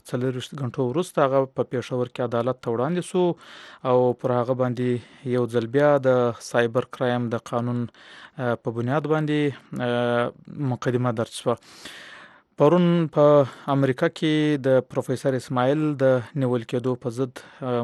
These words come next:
مظاهره سوې او د هغه د راخوشي کېدو غوښتنه سوې ده.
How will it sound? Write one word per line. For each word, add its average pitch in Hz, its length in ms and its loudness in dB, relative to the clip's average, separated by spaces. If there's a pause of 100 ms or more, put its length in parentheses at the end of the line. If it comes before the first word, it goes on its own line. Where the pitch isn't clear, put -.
مظاهره 120 480 -2
سوې 170 260 0
او 147 60 0
د 123 160 2
هغه 123 280 -2
د 120 120 -2
راخوشي - 320 -10
کېدو 120 420 -6
غوښتنه 117 420 -8
سوې 110 200 -6
ده. 113 80 -2